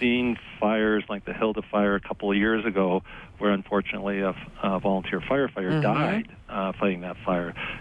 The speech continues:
Speaker 1: And that was in October as well, and the winds were a hundred and thirty
Speaker 2: Yeah.
Speaker 1: clicks, uh, kilometers per hour. So dry and windy can also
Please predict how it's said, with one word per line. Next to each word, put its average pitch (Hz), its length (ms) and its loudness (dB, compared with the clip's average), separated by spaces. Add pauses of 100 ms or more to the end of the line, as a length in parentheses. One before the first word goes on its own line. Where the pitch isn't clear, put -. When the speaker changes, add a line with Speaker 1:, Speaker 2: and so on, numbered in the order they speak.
Speaker 1:
And - 100 -4
that 147 120 2
was 123 220 -10
in - 100 -10 (140)
October 117 540 0
as 110 100 -4
well, 127 260 2
and 98 140 -6
the 98 60 -10
winds 104 340 -8
were 101 160 4
a 92 80 2
hundred 104 480 -2
and 98 240 -8 (300)
thirty 107 380 2 (120)
Speaker 2:
Yeah. 135 320 0
Speaker 1:
clicks, 113 300 0 (260)
uh, 101 300 4 (180)
kilometers 104 380 -2
per 101 100 0
hour. 131 180 2 (600)
So 110 240 2 (320)
dry 117 220 2
and 135 120 0
windy 131 300 2
can 107 240 -6
also 113 540 2